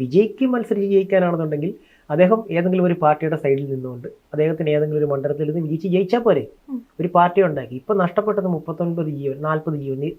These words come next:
Speaker 1: സ്ഥിരീകരിക്കാത്ത നാൽപത്, സ്ഥിരീകരിച്ച മുപ്പത്തിയൊൻപത്. ഈ രീതിയിലുള്ള രാഷ്ട്രീയം കൊണ്ട് പോയി കഴിഞ്ഞാൽ ഒരിക്കലും വിജയ്ക്ക് തമിഴ്നാട്ടിൽ ക്ലച്ച് പിടിക്കാൻ പറ്റില്ല എന്ന്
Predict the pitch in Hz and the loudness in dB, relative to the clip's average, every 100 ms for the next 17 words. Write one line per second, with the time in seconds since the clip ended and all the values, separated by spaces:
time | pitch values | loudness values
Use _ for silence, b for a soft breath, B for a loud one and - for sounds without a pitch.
0 | _ 190 202 202 196 185 233 254 b b | _ 4 8 8 8 4 0 -6 b b
1 | b b - 160 160 175 196 - - 180 | b b -2 0 2 2 2 0 -2 2
2 | 185 190 170 185 151 - - 139 123 113 | 4 4 4 0 0 -2 0 0 0 -6
3 | 110 _ _ _ _ _ _ _ _ 170 | -10 _ _ _ _ _ _ _ _ 0
4 | 247 294 285 277 262 262 240 214 - 202 | 4 6 6 6 4 4 4 2 2 2
5 | 196 185 180 151 147 147 131 123 117 135 | 2 0 0 0 -2 -4 -6 -6 -16 -18
6 | _ _ _ _ 151 185 - 226 220 165 | _ _ _ _ -4 -4 0 0 0 0
7 | 151 147 151 143 139 143 135 - 143 - | -2 -4 -8 -6 -6 -8 -10 -8 -8 2
8 | 202 190 185 156 151 147 143 135 | 2 2 0 -4 -6 -2 0 -2